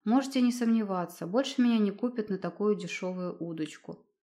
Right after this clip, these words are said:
"До свидания", кивнул ему на прощание майор. "Вы напрасно так упорствуете", сказал лейтенант.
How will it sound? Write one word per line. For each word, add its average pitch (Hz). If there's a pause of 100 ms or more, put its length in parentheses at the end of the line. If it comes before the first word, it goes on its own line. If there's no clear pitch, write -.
(440)
"До 190
свидания", 170 (140)
кивнул 196
ему 214
на 196
прощание 175
майор. 156 (640)
"Вы 196
напрасно 226
так 226
упорствуете", 214
сказал 170
лейтенант. 170